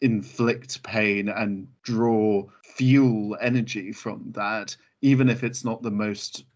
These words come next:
sort of thought out thing. And she even admits that if I succeed in hurting the world and getting everything that I ever want, I don't know what end I want to come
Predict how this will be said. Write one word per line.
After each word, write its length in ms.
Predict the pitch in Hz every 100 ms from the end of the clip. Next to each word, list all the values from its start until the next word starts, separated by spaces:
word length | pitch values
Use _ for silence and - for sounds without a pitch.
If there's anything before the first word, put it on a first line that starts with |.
| _
sort 220 | - 131
of 100 | 139
thought 440 | - - 110 104 117
out 280 | 107 -
thing. 540 | _ 104 101 127 147 135 - _ -
And 360 | 127 113 104 98
she 260 | - 123 113
even 260 | 117 110
admits 480 | 110 117 113 - -
that 300 | 113 101 - _ _
if 300 | 131 131 - -
I 260 | 127 139 143
succeed 600 | 131 127 131 131 120 107
in 280 | 104 101 95 _
hurting 540 | - 123 123 113 113 104
the 80 | 104
world 360 | 104 104 104
and 120 | 104
getting 300 | 101 110 110 -
everything 440 | 113 113 104 110
that 160 | 107 110
I 60 |
ever 120 | 101 104
want, 420 | 101 104 104 - _ _ -
I 100 | 131
don't 340 | 127 135 139
know 600 | 127 113 110 107 101 101 101
what 580 | 113 101 110 110 - - _ _ _ _ -
end 640 | 113 104 101 98 95 - _ 117
I 200 | 110 104
want 440 | 95 107 110 -
to 280 | - - 127
come 360 | - 104 98